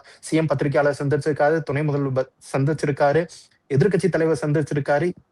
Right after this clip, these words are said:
எல்லாரும் சந்திச்சிருக்காங்க. இது வரைக்கும் தாவேகா கட்சி சார்புல கட்சி நிர்வாகிகளோ கட்சி தலைவர்களோ இது வரைக்கும் பத்திரிகையாளர் சந்திச்சிருக்காங்களா? நீங்க மக்களுக்கு என்ன பதில் சொல்ல போறீங்க? மக்களோடுங்க, உங்க கட்சி தொண்டர்களுக்கு நீங்க என்ன ஒரு பதில் சொல்ல போறீங்க? உங்களோட க-, இரண்டு, சரி, விஜய் வந்தா கூட்டம் இன்னும் அதிகமா, சரி, வரல.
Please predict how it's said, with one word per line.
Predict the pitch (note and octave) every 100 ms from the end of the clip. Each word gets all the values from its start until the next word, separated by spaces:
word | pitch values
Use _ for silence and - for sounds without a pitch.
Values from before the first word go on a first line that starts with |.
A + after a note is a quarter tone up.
| _ _
எல்லாரும் | - C#3 A3 B3 A#3+ E3+
சந்திச்சிருக்காங்க. | D3 C3+ C3+ A#2+ A#2
இது | C#3+
வரைக்கும் | C#3+ E3+ A3
தாவேகா | D#3 E3 E3 D3
கட்சி | B2+ C3+ C3
சார்புல | A#2+ A2+ D#3+ - - _
கட்சி | C3 B2+ G#3
நிர்வாகிகளோ | D3 D3+ E3+ C#3+ A#2 C#3
கட்சி | E3 C#3 F3
தலைவர்களோ | C3+ C3+ B2+
இது | D#3
வரைக்கும் | C#3 C#3
பத்திரிகையாளர் | C3 C3 C3 B2 A#2
சந்திச்சிருக்காங்களா? | A#2 A#2+ - B2 B2 E3
நீங்க | F3+ F#3
மக்களுக்கு | D#3+ G#3+ - F#4+ B3+ E3+
என்ன | F#3 D4
பதில் | C4+ A3
சொல்ல | - F3+ D#3
போறீங்க? | C#3 A#2
மக்களோடுங்க, | F3 - D4 B3+ A#3+ C#3+ - - -
உங்க | G#3+ B3+ B3
கட்சி | A3+ A3
தொண்டர்களுக்கு | D#4 A3 G#3 F3+ F#3 C#4+
நீங்க | A#3
என்ன | G3+ C#4+ F4+ D4
ஒரு | A3+ G3+
பதில் | D3 E3 A3+
சொல்ல | G#3 F3+
போறீங்க? | D3+ D3 B2
உங்களோட | D3 F3 D#3+ G#3 G3
க-, | - D#3+ -
இரண்டு, | D#3 F#3 E3+
சரி, | F3
விஜய் | C3 D#3+ A3
வந்தா | F#3+ E3
கூட்டம் | G#3 G3 G3
இன்னும் | D3+ D3+
அதிகமா, | C#3 D3 D3
சரி, | - D3
வரல. | B2 B2